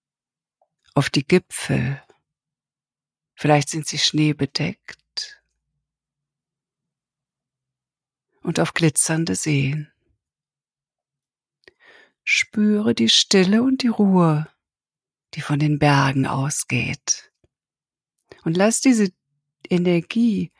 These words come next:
ganz tief in dich eindringen. Atme tief ein und lass bei jedem Ausatmen alle negativen Gedanken und Spannungen los.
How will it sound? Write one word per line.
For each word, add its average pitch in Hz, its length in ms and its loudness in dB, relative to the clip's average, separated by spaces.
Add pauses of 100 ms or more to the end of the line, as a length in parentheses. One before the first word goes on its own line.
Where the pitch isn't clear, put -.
(240)
ganz - 460 -2
tief 240 460 2
in 185 180 2
dich 175 260 0
eindringen. 131 720 -2 (2500)
Atme 147 340 2
tief - 380 4
ein 285 440 4
und 226 120 -6
lass 208 280 -6 (320)
bei 143 100 -6
jedem 196 540 0
Ausatmen 151 1040 -4 (440)
alle 330 160 4
negativen 185 640 2
Gedanken 175 720 2
und 160 160 -2
Spannungen 156 800 0
los. 139 840 -2